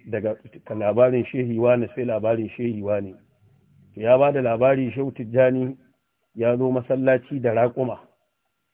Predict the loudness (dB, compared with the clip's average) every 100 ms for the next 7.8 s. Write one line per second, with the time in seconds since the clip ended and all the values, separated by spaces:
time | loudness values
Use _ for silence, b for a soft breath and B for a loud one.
0 | _ -10 -6 -6 -4 0 0 0 -12 _
1 | _ _ _ _ _ -4 -2 0 0 0
2 | -2 -6 -8 -8 -6 -4 -2 -2 -4 -4
3 | -4 -2 -4 -4 -4 -6 -10 -10 -6 -4
4 | -4 -6 -10 -8 -8 _ _ _ _ _
5 | _ _ _ -14 -8 -4 0 2 2 0
6 | -4 -14 _ _ _ _ _ _ _ _
7 | _ -8 -4 0 0 -2 -6